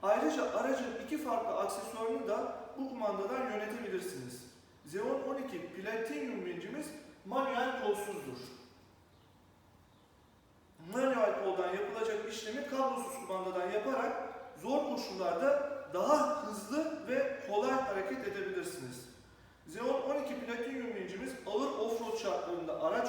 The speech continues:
kullananlar, offroad yarışlarına katılanlar, sıra dışı özelliklerde vinç isteyenler için en uygun vinçtir.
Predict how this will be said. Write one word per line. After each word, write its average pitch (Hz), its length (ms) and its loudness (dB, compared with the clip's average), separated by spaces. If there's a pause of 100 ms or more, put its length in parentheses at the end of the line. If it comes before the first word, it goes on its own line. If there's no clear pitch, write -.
kullananlar, 226 580 0 (520)
offroad 247 460 2
yarışlarına 180 420 -2
katılanlar, 208 600 0 (360)
sıra 220 420 0
dışı 190 360 0
özelliklerde 185 680 0
vinç 262 160 -4
isteyenler 190 540 -6
için 262 260 -6 (680)
en 254 380 -2
uygun 240 380 -4 (280)
vinçtir. 131 520 -6